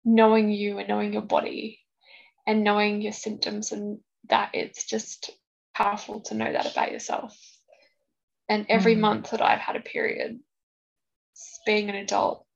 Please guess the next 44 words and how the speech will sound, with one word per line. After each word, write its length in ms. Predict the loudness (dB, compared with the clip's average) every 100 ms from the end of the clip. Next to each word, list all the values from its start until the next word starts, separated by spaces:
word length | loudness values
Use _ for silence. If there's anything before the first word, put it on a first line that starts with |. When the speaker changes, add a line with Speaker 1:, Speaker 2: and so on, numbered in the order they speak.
| -4
Speaker 1:
going 240 | -2 -2
through 300 | -6 -12 -8
this 300 | -4 -4 -8 -14 -6
now, 340 | -4 -2 -6 _ -20 -20 _ _ _ _ -2
I'm 180 | 0
like, 280 | 0 0 -4 _ _ _
"Oh 80 | -10
yeah, 200 | -8 -10 -6
I 60 | -4
know 120 | -2
when 120 | -2
to 60 | -2
get 140 | -2
my 80 | -4
period, 360 | -4 0 0 2
I 60 |
know 100 | 2
where 160 | 2 4
out, 260 | 4 4
I 60 | 0
know 120 | -2
when 120 | -2 -6
to 120 | -2
do 140 | -2
this, 240 | 0 -2 -4
I 160 | -4
know 40 | -2
when 100 | 0
to 80 |
do 120 | 0 2
that." 320 | 4 4 2 -10 -20 -20 -12 0
And 480 | 4 4 2 -2 -12 -12 0
that's 300 | 4 4 2
been 280 | 0 0 0
mind, 640 | 0 2 2 0 -6 -10 -14 _ 2
a 100 | 2
big 320 | 2 0 0
mind 280 | 2 2 2
change 340 | -2 -2 -4
for 80 | -4
me, 380 | -6 -6 -8 -8
is 220 | -12 -6
knowing 340 | -2 0 0 -2
that 240 | -6 -6